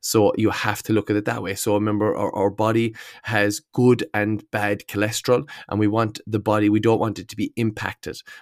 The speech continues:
We don't want the body's production of blood lipids to be impacted, fatty substances in the blood to be impacted by this visceral fat. So it's really important that we control it. Visceral fat al-, al-, also pumps out immune system chemicals,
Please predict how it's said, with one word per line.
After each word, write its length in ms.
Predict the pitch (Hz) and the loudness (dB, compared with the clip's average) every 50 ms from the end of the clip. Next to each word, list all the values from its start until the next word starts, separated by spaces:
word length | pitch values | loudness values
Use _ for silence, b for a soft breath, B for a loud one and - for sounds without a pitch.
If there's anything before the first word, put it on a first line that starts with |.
| B - | B -8
We 80 | 101 | -4
don't 240 | 98 117 117 120 101 | 0 2 2 2 2
want 240 | 104 110 104 104 B B B B _ | 0 -2 -4 -6 B B B B _
the 80 | - | -12
body's 340 | 95 - 110 110 110 110 110 | -4 0 0 2 2 0 -2
production 520 | - - 104 107 110 107 - - - 107 | -4 -4 -2 0 0 0 -2 -6 -8 -8
of 100 | 101 98 | -8 -4
blood 220 | 104 110 113 107 107 | 0 0 0 0 0
lipids 260 | 110 101 - 92 - | -2 -4 -4 -8 -10
to 80 | - - | -6 -6
be 140 | 104 - | -4 -4
impacted, 440 | 107 110 104 110 107 113 - - - | -4 -6 -8 -8 -12 -14 -14 -16 -16
fatty 380 | - - - 107 101 - - 104 | -10 -6 -6 -6 -4 -4 -6 -6
substances 640 | - - 101 101 - - - 95 - - 98 95 95 | -2 -2 -4 -4 -4 -8 -12 -12 -12 -12 -10 -10 -8
in 80 | 101 | -8
the 60 | 98 | -6
blood 240 | - - 98 95 - | -4 -4 -4 -4 -4
to 40 | - | -8
be 160 | - - - | -10 -8 -6
impacted 520 | 107 107 101 101 98 98 - - 98 101 - | -6 -8 -6 -8 -10 -10 -8 -10 -10 -6 -2
by 240 | 104 104 101 98 - | -2 0 0 -2 -2
this 320 | 104 98 - - - - B B B B _ | -4 -6 -6 -8 -10 -10 B B B B _
visceral 340 | - 98 101 - - 95 98 | -4 -2 -2 0 -2 -2 -2
fat. 320 | - - 107 107 - - | -2 -4 -4 -4 -6 -8
So 200 | - - 110 104 | -4 -2 0 0
it's 160 | 98 - - | 0 -2 -2
really 240 | 113 117 117 104 104 | 0 2 2 2 2
important 500 | 101 92 - - 101 104 98 - - 98 | 0 0 -4 -6 -6 -6 -6 -6 -10 -10
that 80 | 101 101 | -8 -8
we 80 | 101 | -6
control 400 | - - 101 101 - 143 135 95 | -8 -8 -10 -6 -4 -4 -2 -4
it. 80 | 82 - B B B B B B B B B B B | -6 -10 B B B B B B B B B B B
Visceral 340 | - 110 127 120 - 123 110 | 0 0 0 2 2 -2 -2
fat 260 | 107 - 123 113 113 - - | -2 -2 -4 -4 -4 -4 -2
al-, 380 | 117 117 120 127 127 120 110 101 - | 2 4 4 6 6 4 2 0 2
al-, 220 | 117 120 120 113 - | 2 4 4 4 4
also 520 | 113 123 127 131 131 123 - - 123 107 | 4 4 4 4 2 0 -2 -2 -4 -4
pumps 440 | 107 - - - 123 113 107 - - - | -4 -6 -6 -6 -4 -4 -4 -6 -6 -2
out 160 | 107 110 107 104 - | -2 -2 -2 -4 -6
immune 320 | 104 104 107 110 113 107 | -6 -4 -2 0 0 -2
system 400 | 104 - - 107 - - - 107 | -2 -4 -6 -6 -6 -6 -6 -6
chemicals, 560 | 104 - - 110 107 101 - 104 101 98 - | -6 -4 -2 -2 -2 -2 -2 -2 -2 -2 -4